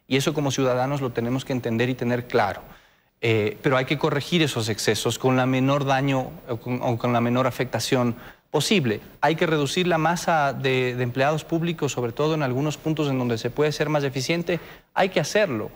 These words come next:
necesariamente, eh, y, y no por afectar a esas personas, sino por el bien de la mayoría, que resulta ser el esta-, el gobierno en representación del Estado y por la eficiencia de un Estado que administre bien las finanzas, las finanzas públicas.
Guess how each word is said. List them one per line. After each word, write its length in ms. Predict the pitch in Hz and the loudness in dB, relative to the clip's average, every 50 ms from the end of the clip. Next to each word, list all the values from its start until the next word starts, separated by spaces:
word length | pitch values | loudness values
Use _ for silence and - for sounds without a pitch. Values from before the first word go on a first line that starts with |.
| - - - | -16 -12 -6
necesariamente, 960 | - 139 - 151 143 - 175 175 185 180 175 185 202 202 180 - - 135 131 - - - - - _ _ - | -4 -2 -2 -2 0 0 0 0 2 0 0 0 0 -2 -2 -2 -4 -4 -4 -6 -10 -20 -20 -20 _ _ -2
eh, 380 | 143 139 135 131 127 123 123 127 | 0 2 2 2 2 0 0 -2
y, 260 | 139 143 139 147 151 | -2 -2 -2 0 0
y 60 | 151 | 0
no 220 | 139 143 151 160 160 | 2 2 2 2 2
por 120 | 175 156 | 0 0
afectar 480 | 139 - - 131 117 - - 175 196 208 | 0 0 -4 -6 -2 0 0 2 2 2
a 200 | 185 151 143 135 | 2 2 2 0
esas 260 | 131 131 - 135 120 | 0 -2 -4 -6 -4
personas, 640 | - - 120 117 - 202 220 208 175 170 165 - - - - - | -4 -4 -4 -2 0 0 2 2 2 0 -2 -4 -10 -18 -20 -12
sino 280 | - - 160 170 170 | -4 -2 0 0 2
por 140 | 165 180 170 | 2 2 2
el 120 | 143 127 | 2 2
bien 300 | 123 135 143 156 170 185 | 0 0 2 2 2 2
de 220 | 160 156 170 185 180 | 2 2 2 2 0
la 120 | - 139 120 | 0 0 0
mayoría, 640 | 117 110 107 107 110 127 180 208 170 101 90 - - - - - _ | 0 0 0 0 0 2 2 2 2 2 0 -2 -6 -12 -20 -10 _
que 80 | - 110 | -6 -4
resulta 420 | 107 107 - - 135 131 - 139 | -4 -4 -4 -2 -2 -2 -2 -2
ser 300 | 135 - 151 139 131 - - | 0 0 0 0 0 -2 -2
el 180 | 120 113 107 | -2 -2 -2
esta-, 280 | 107 104 - - 120 - | -2 -2 -4 -4 -4 -2
el 160 | - 127 120 | -2 -2 0
gobierno 360 | 117 117 117 135 151 156 156 156 | 0 2 2 2 2 2 2 0
en 40 | |
representación 580 | 147 139 - 127 117 - 127 123 123 123 139 143 | 0 -2 -4 -4 -4 -4 -4 -4 -4 -4 -2 -2
del 140 | 143 143 127 | 0 0 -2
Estado 400 | 117 - - 135 139 147 170 - | -2 -2 0 0 0 0 0 -2
y 80 | 135 | -4
por 140 | 127 - 131 | -2 -2 -2
la 80 | 123 113 | -2 -2
eficiencia 560 | - - 113 - - 147 139 139 - 160 143 | -4 -6 -4 -2 0 0 0 2 0 0 0
de 80 | 131 127 | 0 0
un 80 | 127 | -2
Estado 320 | 123 120 - 127 123 127 123 | -2 0 0 0 0 0 0
que 80 | - | -2
administre 420 | 120 117 117 117 120 117 - - 113 | -4 -2 -2 -2 -2 -2 -2 -2 0
bien 280 | 113 117 120 117 117 - - - - - _ - | 0 0 0 0 -2 -6 -12 -18 -20 -20 _ -12
las 100 | 123 117 | -10 -6
finanzas, 560 | - - 120 113 113 - - 110 107 - - - 110 | -2 0 2 2 2 2 0 -2 -2 -2 -4 -4 -2
las 200 | 117 113 110 - | -2 -2 0 -2
finanzas 360 | 123 113 104 107 - 113 107 | -2 -2 -2 -2 -2 -4 -2
públicas. 500 | - 180 180 147 120 110 - 110 113 | 0 0 0 2 0 -4 -4 -6 -8